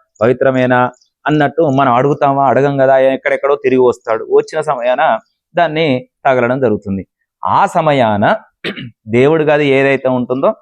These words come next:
దానిని గనక ఆ వచ్చిన వ్యక్తి ముట్టడం ద్వారా పవిత్రత,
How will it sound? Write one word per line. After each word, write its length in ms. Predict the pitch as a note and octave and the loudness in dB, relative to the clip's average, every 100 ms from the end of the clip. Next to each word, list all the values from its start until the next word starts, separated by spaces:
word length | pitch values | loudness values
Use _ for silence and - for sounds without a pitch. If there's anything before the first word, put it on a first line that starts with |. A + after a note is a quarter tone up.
| _ _ - | _ _ -6
దానిని 520 | G#2+ B2+ D3 D#3+ D#3 | 0 2 2 0 0
గనక 320 | D3 D#3 D#3+ G3 D#3 C#3+ - | 0 0 2 2 2 0 0
ఆ 60 | D3 | 2
వచ్చిన 340 | C#3 C#3 E3+ | 2 0 -2
వ్యక్తి 420 | D#3 D3 - - D#3+ C3 B2+ _ - | 0 0 -2 0 2 0 -2 _ -4
ముట్టడం 480 | C3+ C#3 E3 E3+ D3+ | -2 0 0 0 0
ద్వారా 340 | B2+ A2 G#2+ A2 G#2+ _ _ _ C#3+ | 2 2 2 2 0 _ _ _ -2
పవిత్రత, 500 | D3 F3+ D#3+ D3+ | 0 0 0 0